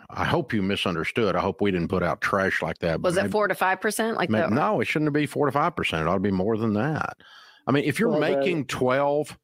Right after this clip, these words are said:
Speaker 1: in good mutual funds and the S and P is average eleven point eight, and if inflation for the last eighty years has averaged four percent, if you make twelve and you need to leave four percent in there for inflation raises, that leaves you eight.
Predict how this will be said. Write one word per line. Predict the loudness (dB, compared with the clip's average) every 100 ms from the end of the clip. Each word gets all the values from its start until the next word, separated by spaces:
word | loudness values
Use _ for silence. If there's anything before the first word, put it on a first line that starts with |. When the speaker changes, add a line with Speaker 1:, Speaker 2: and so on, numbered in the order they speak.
| _ _ -2
Speaker 1:
in | 2 4
good | 2
mutual | 2 0 0
funds | 0 0 0 0
and | 0
the | 0
S | -2 -2
and | -2
P | 0
is | 0
average | 0 0 0 -2
eleven | 0 0 0
point | -2 0 2
eight, | 0 0 -4 -12 -16 -16 -6
and | 0 0 2
if | 0 0
inflation | 0 0 0 2 0
for | 0
the | 0
last | 0 -2 -4 0
eighty | 2 2
years | 2 2 0 -2
has | -2
averaged | 0 0 -2
four | 0 -2
percent, | 0 -2 0 0 0 -4 _ _ _ _ _ -8
if | -2
you | 2
make | 2 0
twelve | 0 0 0 0
and | 0
you |
need | 0 0
to | 0
leave | 0 -2
four | 0 0 0
percent | -2 0 2
in | 2 2
there | 0 0 -2 -6 _ _ _
for | 0 2 2
inflation | 2 0 2 0 0
raises, | 0 0 -2 -2 -4 _ _ _ _ _ -20 _
that | 0 2
leaves | 2 0 0
you | -2
eight. | 0 0 -2 -4 -6